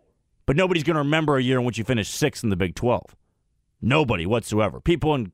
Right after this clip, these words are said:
Manhattan will, just like K U this year in football was projected to finish tenth. They finished eighth.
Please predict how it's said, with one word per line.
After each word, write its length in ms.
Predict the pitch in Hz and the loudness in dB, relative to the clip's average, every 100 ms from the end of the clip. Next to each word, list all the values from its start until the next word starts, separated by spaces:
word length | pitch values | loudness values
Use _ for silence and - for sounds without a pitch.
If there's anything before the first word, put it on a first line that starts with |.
| _ | _
Manhattan 520 | - 92 135 226 120 87 | -6 0 2 2 -2 -4
will, 320 | 82 123 - _ _ _ _ _ _ _ _ _ _ _ - | -2 -2 -6 _ _ _ _ _ _ _ _ _ _ _ -2
just 220 | 147 - | -2 0
like 360 | 143 127 104 _ | 0 0 -4 _
K 160 | - 147 | -2 0
U 180 | 135 120 | 0 0
this 240 | 160 - | -2 -2
year 240 | 101 95 | -2 -2
in 100 | 107 | -2
football 560 | 90 208 190 98 90 - _ - | -2 -2 0 -2 -2 -4 _ -4
was 140 | 110 - | -2 -2
projected 420 | 110 113 110 117 | 0 0 -2 -4
to 60 | |
finish 280 | 98 113 101 | -2 -2 -2
tenth. 340 | - 110 147 - | -2 -2 -2 -4
They 160 | 101 101 | -4 -2
finished 320 | 120 127 156 | -2 0 0
eighth. 240 | 165 - | -2 -4